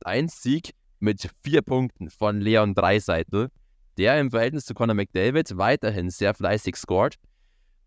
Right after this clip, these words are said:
Äh, wir haben's letzte Woche angesprochen, ganz, ganz kurz, du hast es auch gesagt. Du hast damals noch gesagt, hey, gibt's dem Woodcroft Zeit? Ich finde, es ist immer schade, wenn's am Trainer dann letzten Endes, ja, ausgehandelt wird, das Ganze.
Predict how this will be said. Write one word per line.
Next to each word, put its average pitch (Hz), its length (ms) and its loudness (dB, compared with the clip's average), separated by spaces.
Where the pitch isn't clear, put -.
Äh, 123 320 2
wir 127 140 -2
haben's 160 300 0
letzte 143 280 0
Woche 139 240 2
angesprochen, 139 580 0
ganz, 120 260 0
ganz 117 220 -2
kurz, 135 340 -2
du 117 60 -4
hast - 120 -6
es - 60 -12
auch 107 260 2
gesagt. 113 540 -2
Du 165 100 4
hast 196 120 2
damals 156 260 2
noch 151 120 -2
gesagt, 135 440 -2
hey, 131 180 2
gibt's - 220 -4
dem 113 140 -2
Woodcroft 123 480 0
Zeit? 120 520 0
Ich - 80 -20
finde, 127 120 -2
es 117 80 -4
ist 110 80 -6
immer 113 180 2
schade, 120 400 2
wenn's 110 180 -6
am 104 140 -4
Trainer 123 260 0
dann 120 120 0
letzten 117 320 -2
Endes, 110 420 -2
ja, 92 240 2
ausgehandelt 120 800 0
wird, 120 180 -2
das 123 120 -8
Ganze. 117 400 0